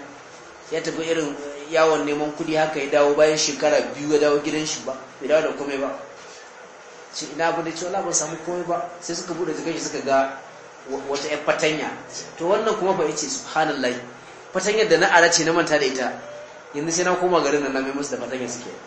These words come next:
Sai ya kama hanyar komawa garin da ya taho, zai mai musu da fatanyar da ya ara. <laughs> Waɗannan mutanen da ke nan na gaskiya, Allah ya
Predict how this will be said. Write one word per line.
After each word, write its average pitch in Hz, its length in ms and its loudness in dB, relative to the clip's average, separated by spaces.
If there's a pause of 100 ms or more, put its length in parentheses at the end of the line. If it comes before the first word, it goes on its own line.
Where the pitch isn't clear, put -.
(500)
Sai 143 160 -6
ya 147 40 -4
kama 151 320 2
hanyar 127 240 -6
komawa 127 260 -2
garin 117 280 -4
da 113 100 -8
ya - 80 -10
taho, 110 320 -12
zai 120 80 -6
mai 117 160 -10
musu 113 160 -12
da - 80 -14
fatanyar 117 320 -12
da 98 80 -14
ya 90 80 -10
ara. - 160 -12 (640)
<laughs> - 360 -14 (1600)
Waɗannan 170 300 2
mutanen 165 320 6
da 151 140 6
ke 143 100 -4
nan 139 140 -2
na 151 60 4
gaskiya, 135 420 2
Allah 147 160 4
ya - 20 0